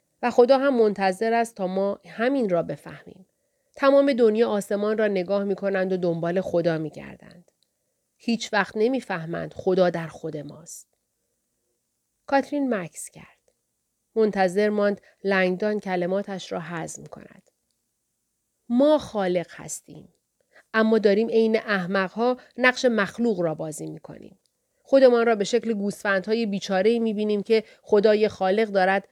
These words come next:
گاهی هم ما را شلاق می‌زند. مثل بچه‌های ترسیده زانو می‌زنیم و کمک می‌خواهیم. آمرزش می‌خواهیم. شانس خوب می‌خواهیم. اما وقتی بفهمیم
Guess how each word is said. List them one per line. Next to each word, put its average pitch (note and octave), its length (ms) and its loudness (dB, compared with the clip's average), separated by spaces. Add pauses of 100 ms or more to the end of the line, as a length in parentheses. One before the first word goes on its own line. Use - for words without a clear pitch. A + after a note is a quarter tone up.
(100)
گاهی B3 360 2
هم A3 220 0
ما G#3 180 -2
را G3+ 100 0
شلاق E3 580 -6
می‌زند. - 320 -20 (1300)
مثل G3+ 260 -2
بچه‌های F3+ 520 0
ترسیده F3+ 680 -4 (160)
زانو G3+ 420 4
می‌زنیم G3 460 0
و F#3+ 80 -2
کمک F3+ 440 -6
می‌خواهیم. D3+ 520 -16 (420)
آمرزش A3 600 4
می‌خواهیم. D#3 580 -12 (320)
شانس A3 360 2
خوب G#3 340 -4
می‌خواهیم. E3 560 -10 (640)
اما F#3 180 2
وقتی F#3+ 280 -2
بفهمیم E3 640 -2